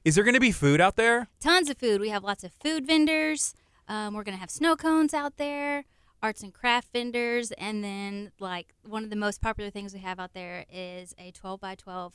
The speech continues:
Speaker 2: corn box with six thousand pounds of corn.
Speaker 1: What?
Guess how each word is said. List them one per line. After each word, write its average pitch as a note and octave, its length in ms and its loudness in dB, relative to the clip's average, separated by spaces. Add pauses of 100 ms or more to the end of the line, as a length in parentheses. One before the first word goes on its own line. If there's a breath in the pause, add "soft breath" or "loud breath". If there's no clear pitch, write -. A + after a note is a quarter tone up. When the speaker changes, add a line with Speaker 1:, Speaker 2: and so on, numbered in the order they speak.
Speaker 2:
corn F#3+ 300 -14
box - 580 -12 (440)
with F#3+ 240 2 (120)
six - 420 2
thousand A3+ 680 0
pounds G3+ 440 -4 (120)
of G3 240 -4 (140)
corn. G3 520 -2
Speaker 1:
What? G#3+ 480 2